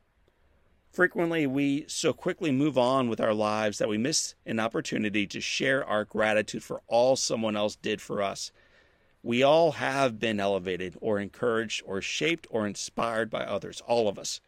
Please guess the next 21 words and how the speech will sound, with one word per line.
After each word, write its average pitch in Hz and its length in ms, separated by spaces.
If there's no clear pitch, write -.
We 120 260
all 139 340
have 135 180
individuals 127 560
and - 120
coaches 147 440
and 110 100
mentors 135 400
and 113 140
teachers 147 460
who 147 120
made 123 300
a 120 140
profound 127 460
difference 117 320
in 113 80
our 101 120
lives. 98 500
Use 220 380
this 185 320
moment - 400